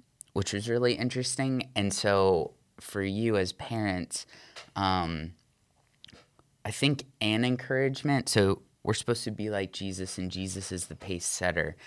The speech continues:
And almost by default, parenting is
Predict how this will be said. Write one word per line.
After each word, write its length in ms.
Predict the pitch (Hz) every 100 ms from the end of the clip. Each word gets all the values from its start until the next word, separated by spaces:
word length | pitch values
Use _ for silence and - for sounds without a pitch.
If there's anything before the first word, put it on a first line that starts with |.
| - - - -
And 540 | 95 95 92 92 85 - _ _ _ _ _
almost 420 | 104 127 127 - 92
by 200 | 92 104
default, 640 | 107 98 - 87 113 - - - - - _ -
parenting 760 | - 107 113 123 113 101 95 90
is 600 | 95 95 95 92 -